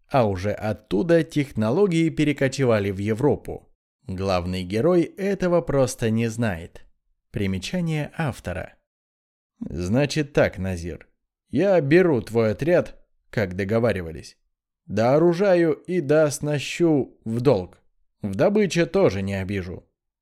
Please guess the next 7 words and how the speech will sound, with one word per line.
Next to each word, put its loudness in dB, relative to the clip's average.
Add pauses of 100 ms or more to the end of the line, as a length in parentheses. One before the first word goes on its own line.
(140)
Но -2
вы 4
подчиняетесь 0
мне 2
по -2
кодексу -2
Чингисхана 0